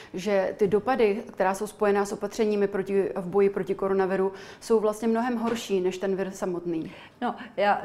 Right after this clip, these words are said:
Speaker 2: to řeknu takhle. Já samozřejmě nejsem ani ekonom, ani prostě tohleto n-, mě nepřísluší naprosto soudit. Eh, já už jsem o tom trochu mluvila.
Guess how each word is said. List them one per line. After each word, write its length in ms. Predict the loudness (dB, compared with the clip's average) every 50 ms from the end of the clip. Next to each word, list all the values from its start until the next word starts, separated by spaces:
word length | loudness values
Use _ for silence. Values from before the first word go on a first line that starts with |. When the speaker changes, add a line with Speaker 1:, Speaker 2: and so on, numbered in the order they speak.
| -2
Speaker 2:
to 100 | -2 -2
řeknu 200 | -2 -2 -2 -2
takhle. 260 | -2 -2 0 0 2
Já 280 | 4 4 4 4 4 0 -2
samozřejmě 300 | -2 -2 -2 -2 0 0
nejsem 360 | -2 -2 -2 -4 -4 -2 -2
ani 180 | -2 0 -2 -2
ekonom, 580 | 0 2 2 2 4 4 4 4 4 2 2
ani 300 | 0 0 0 0 0 0
prostě 260 | -2 -2 -4 -4 -2
tohleto 400 | -2 0 0 0 0 0 0 0
n-, 160 | 0 0 -2 -2
mě 180 | -2 -2 0 0
nepřísluší 1120 | 0 0 -2 -4 -6 -4 -2 -2 -2 -2 -2 -4 -8 -10 -10 -4 -4 -4 -4 -4 -4 -4
naprosto 640 | -4 -4 -2 -2 -4 -2 0 0 0 0 0 -2 -4
soudit. 540 | -4 -2 0 2 2 4 4 2 2 0 -2 -12 -14 -12 -12 -12 -8 0 4
Eh, 580 | 6 8 8 8 6 6 4 4 4 2 0 0
já 220 | 2 4 6 6 6
už 120 | 4 2
jsem 140 | 0 -2 -2
o 40 | -2
tom 160 | -2 -2 -2
trochu 240 | -2 -2 -4 -2 0
mluvila. 440 | 0 2 2 2 2 2 2 2 0